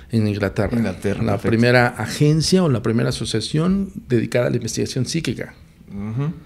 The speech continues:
Speaker 2: La autoridad máxima, digamos.
Speaker 1: Ah, sí, es como decir, nosotros como agencia somos un, un, un gremio o
Speaker 2: Certificado
Speaker 1: un
Speaker 2: por
Speaker 1: organismo en México, pero certificado por S P R.
Speaker 2: Mm, perfecto. Y
Speaker 1: Sí.
Speaker 2: hay, eh,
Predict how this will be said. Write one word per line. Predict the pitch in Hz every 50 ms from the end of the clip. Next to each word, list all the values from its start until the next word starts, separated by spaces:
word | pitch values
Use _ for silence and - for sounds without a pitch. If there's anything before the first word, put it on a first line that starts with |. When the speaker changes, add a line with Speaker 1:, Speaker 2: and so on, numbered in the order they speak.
| - -
Speaker 2:
La | 110 101
autoridad | 110 104 117 117 120 120 123 117
máxima, | 117 113 113 - 113 107 110
digamos. | 110 113 110 - 120
Speaker 1:
Ah, | 120
sí, | - - - 135 131
es | 127 123 127
como | 151 135 127 123 117 110
decir, | 104 101 - - 127 120 113 113 113 123
nosotros | 131 113 110 113 147 151 147
como | - 160 147 117
agencia | 101 - 131 131 139 135 139 156 156 143
somos | - - - 139 135 131 131 131 - -
un, | 143 131 123 - - -
un, | - 131 131 131 139 139 139 143 143 135 135
un | 135 139 143 139 135 135 131 127 127 123 117 - - - - - - - - - -
gremio | 131 143 151 160 180 190 190 190 202 202
o | 190 170 131 123 127
Speaker 2:
Certificado | 127 131 123 117 - - 117 113 - 98 101 - 117 113 113 113 120 117
Speaker 1:
un |
Speaker 2:
por | 175 160 165 170
Speaker 1:
organismo | 180 185 175 175 175 170 175 190 190 185 - 190 214 247 277 262 240
en | - 131 131
México, | 156 185 180 185 220 214 - - 240 240 233 -
pero | 160 143 127 113
certificado | - 123 113 117 120 113 113 123 127 127
por | 123 113 107
S | 95 101 95
P | - -
R. | - - - -
Speaker 2:
Mm, | 98 104 107 107
perfecto. | - 107 101 - 107 139 - - - - - -
Y | - 123 110
Speaker 1:
Sí. | - 127
Speaker 2:
hay, | 117 113
eh, | 117 123 139 127